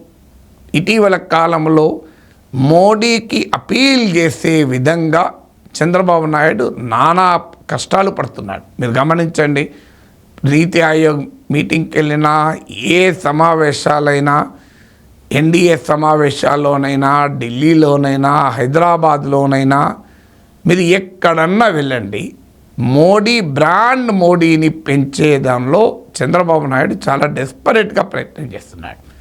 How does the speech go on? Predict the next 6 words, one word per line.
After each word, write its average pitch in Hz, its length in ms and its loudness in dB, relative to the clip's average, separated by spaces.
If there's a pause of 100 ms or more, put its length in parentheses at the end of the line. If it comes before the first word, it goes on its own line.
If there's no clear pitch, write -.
(640)
కారణాలు 165 460 0 (140)
ఏదైనా, 156 600 2 (300)
టూ 165 120 2
థౌజండ్ 156 380 0
నైన్టీన్కు 170 680 -2
ముందు 151 520 0